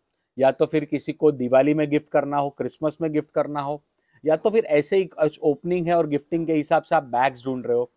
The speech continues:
go opt for this eco-friendly shining bags from Satyam Craft, starting at only twenty four rupees।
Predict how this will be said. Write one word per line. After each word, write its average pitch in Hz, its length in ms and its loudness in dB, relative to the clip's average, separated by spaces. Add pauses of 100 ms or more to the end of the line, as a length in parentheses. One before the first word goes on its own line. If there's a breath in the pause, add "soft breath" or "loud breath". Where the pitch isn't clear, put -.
(560)
go 147 240 8 (220)
opt 165 260 6
for 175 240 4
this 170 260 4 (100)
eco-friendly 156 760 -2
shining 143 540 -4
bags 139 280 -4
from 143 260 -2
Satyam 139 420 -4
Craft, 147 280 0 (380)
starting 151 520 -2
at 151 160 -4
only 151 220 0
twenty 135 360 -2
four 117 200 -4
rupees। 98 360 -16